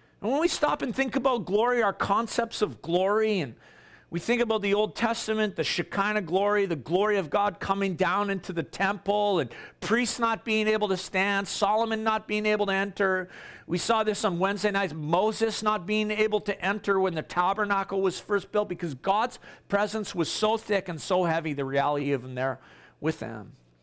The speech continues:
And it's interesting, we talk about the glory of God, and, and, and it says here again, "This was the first of his signs Jesus did at Cana in Gal-,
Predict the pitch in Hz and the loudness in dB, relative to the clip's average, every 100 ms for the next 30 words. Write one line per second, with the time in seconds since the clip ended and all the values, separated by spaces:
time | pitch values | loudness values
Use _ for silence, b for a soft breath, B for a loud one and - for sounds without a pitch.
0 | b b b b b 180 - 339 339 - | b b b b b -4 -2 -2 -2 -2
1 | 226 185 - 285 - 226 220 185 165 240 | 0 0 0 0 0 -2 0 -2 0 2
2 | 214 170 220 320 226 180 180 190 - 196 | 2 0 0 2 0 -2 -2 -4 -6 -10
3 | 185 - 285 - 233 170 165 170 208 - | -4 0 0 0 0 0 -2 -2 -2 -8
4 | B 190 180 160 165 - 175 226 311 320 | B -4 -2 -2 -4 -2 0 0 -2 -6
5 | - 165 143 156 240 - 156 165 247 - | -4 -4 -2 -4 -6 -6 -4 -4 -6 -4
6 | 160 214 151 160 214 208 139 123 143 | -4 -2 -6 -6 -6 -6 -4 -2 -2